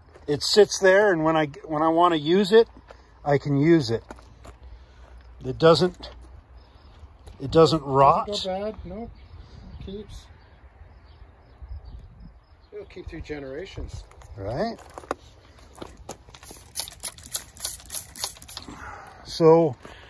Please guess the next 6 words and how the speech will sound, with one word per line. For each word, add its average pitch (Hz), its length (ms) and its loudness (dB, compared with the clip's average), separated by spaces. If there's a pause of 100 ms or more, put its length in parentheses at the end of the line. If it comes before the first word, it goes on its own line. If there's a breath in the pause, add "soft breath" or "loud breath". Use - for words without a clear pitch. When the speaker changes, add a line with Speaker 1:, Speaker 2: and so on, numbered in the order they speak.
(500 loud breath)
Speaker 1:
this 285 560 6 (160)
is, 226 460 2
uh, 196 400 6 (920)
this 214 260 4
is 403 120 -4
the - 140 0